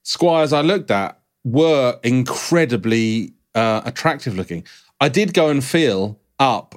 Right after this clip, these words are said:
a, uh, hundred and fifty pound Squier Bullet Strat. No, yeah, I, you're giving me looks 'cause I said the words "feel up." No, I did literally go and feel the neck of it,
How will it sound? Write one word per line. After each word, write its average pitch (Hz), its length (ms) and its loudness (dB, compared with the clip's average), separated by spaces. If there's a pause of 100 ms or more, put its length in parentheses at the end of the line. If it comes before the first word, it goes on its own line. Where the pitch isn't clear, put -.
a, 113 640 0
uh, 117 480 0
hundred 147 400 -2
and 127 120 0
fifty 131 280 -2
pound 117 640 -2
Squier 117 640 -2
Bullet 117 280 0
Strat. - 580 -6 (500)
No, 208 360 2
yeah, 135 160 0
I, 120 100 2
you're 123 320 2
giving 131 320 2
me 165 120 2
looks 196 260 0
'cause 123 160 0
I 113 100 2
said 120 240 -2
the 139 80 2
words 143 300 0
"feel 208 320 2
up." 185 260 -2 (320)
No, 135 260 2
I 139 140 2
did 143 280 -2
literally 156 400 -2
go 139 160 2
and 135 120 0
feel 143 220 0
the 131 100 0
neck 151 240 0
of 92 100 -6
it, 85 140 -4